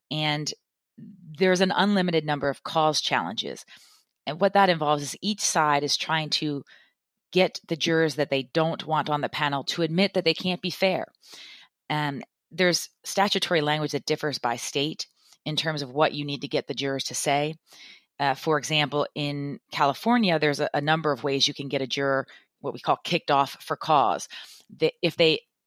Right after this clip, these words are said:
evidence an enmity against or a bias in favor of one party or the other, that's enough reason to get them off the, off the jury panel. Uh, in most states, it's whether they can be fair and impartial, uh, but there's certainly some differences.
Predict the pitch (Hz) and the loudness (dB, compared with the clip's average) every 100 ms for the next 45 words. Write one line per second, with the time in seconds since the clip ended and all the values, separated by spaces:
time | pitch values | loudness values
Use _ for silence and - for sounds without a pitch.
0 | _ 170 175 185 - 160 147 - 170 175 | _ 2 2 0 0 -2 0 0 0 2
1 | 170 147 139 143 160 - - 139 135 139 | 2 2 2 -2 -4 -8 -4 -2 0 2
2 | 147 156 151 - 143 147 151 147 143 147 | 2 2 -2 -8 -4 0 2 2 2 4
3 | 151 175 - - - 147 160 - 156 151 | 4 0 -8 -20 -6 -2 -2 2 2 2
4 | 143 139 139 143 208 - - - - 151 | 0 2 2 2 0 -2 -16 -8 0 0
5 | - 156 151 147 147 143 147 131 127 143 | 2 0 0 -2 -4 -2 -4 -4 -2 -2
6 | - 139 135 - _ _ - 135 - 117 | 0 0 -2 -10 _ _ 2 2 0 -10
7 | _ - 139 - 127 135 127 - 110 92 | _ 0 0 0 -4 -4 -4 -4 -4 -4
8 | 98 - - - - _ 139 131 175 185 | -8 -14 -20 -20 -20 _ -2 0 4 4
9 | 202 202 - - 185 202 - - 240 - | 4 2 -4 0 0 0 0 0 0 -4
10 | - _ _ - 160 160 151 151 160 151 | -12 _ _ -2 2 4 4 2 0 -2
11 | 135 147 143 139 143 139 - 170 180 _ | 2 4 2 2 2 2 2 -2 -6 _
12 | - - - _ - 135 180 180 160 214 | -20 -20 -20 _ -6 -2 0 2 4 4
13 | 165 160 165 151 - 127 117 110 | 2 0 0 0 0 -2 -4 -6